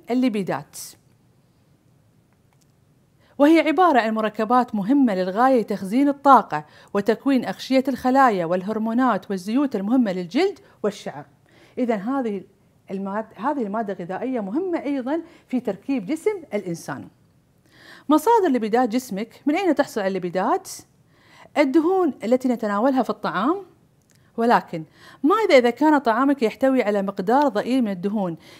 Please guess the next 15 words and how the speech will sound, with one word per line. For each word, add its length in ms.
كيف 280
يكون 480
الليبيدات؟ 640
فكر 300
معي 180
عزيزي 300
الطالب، 360
سأجيب 520
على 100
هذا 220
السؤال 500
ولكن 360
بعد 200
الشرح. 500
الدهون 680